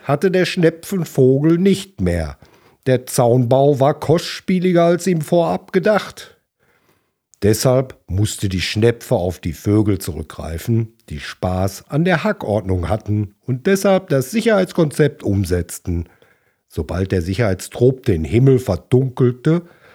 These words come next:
nahmen die Vögel in der Umgebung Reißaus. Das war auch die Idee der Schnepfe.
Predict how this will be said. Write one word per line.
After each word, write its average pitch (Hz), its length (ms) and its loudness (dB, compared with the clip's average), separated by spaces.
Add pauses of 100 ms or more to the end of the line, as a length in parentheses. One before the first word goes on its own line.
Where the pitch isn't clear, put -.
(580)
nahmen 208 360 4
die 123 140 2
Vögel 117 400 2
in 90 120 0
der 82 200 -4
Umgebung 90 720 -2 (100)
Reißaus. 85 840 -6 (1160)
Das - 460 -2 (200)
war 95 220 0
auch 90 180 -4
die 87 180 -8
Idee 85 460 -2
der 101 180 -2
Schnepfe. 95 640 -4